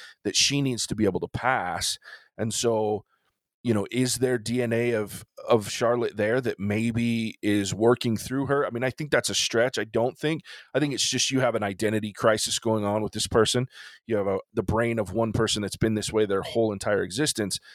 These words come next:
inside of the body and having to be someone else. That will eventually, it's just like undercover cops, right?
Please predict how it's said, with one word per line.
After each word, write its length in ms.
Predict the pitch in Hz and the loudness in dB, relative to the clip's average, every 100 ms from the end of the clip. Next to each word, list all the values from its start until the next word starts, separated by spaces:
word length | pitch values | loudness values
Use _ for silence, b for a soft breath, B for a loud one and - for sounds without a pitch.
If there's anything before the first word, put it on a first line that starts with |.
| B B _ _ | B B _ _
inside 500 | 131 123 110 123 113 | -4 -2 0 2 2
of 80 | 107 | 0
the 60 | 95 | -2
body 340 | 104 110 104 | 0 0 -2
and 80 | 87 | -6
having 340 | - 101 104 95 | -4 -2 0 0
to 80 | |
be 220 | - 95 95 | 0 0 0
someone 400 | - 95 92 87 | 0 0 0 0
else. 220 | 92 - | 0 2
That 120 | 127 | 2
will 160 | 120 98 | 2 0
eventually, 440 | 101 104 - 92 | -2 -2 0 0
it's 100 | - | 0
just 180 | 165 - | 0 0
like 140 | 107 - | -2 -2
undercover 420 | 110 101 113 90 | -2 0 0 0
cops, 440 | - 123 - - 104 | 0 0 0 -2 0
right? 180 | 113 | 0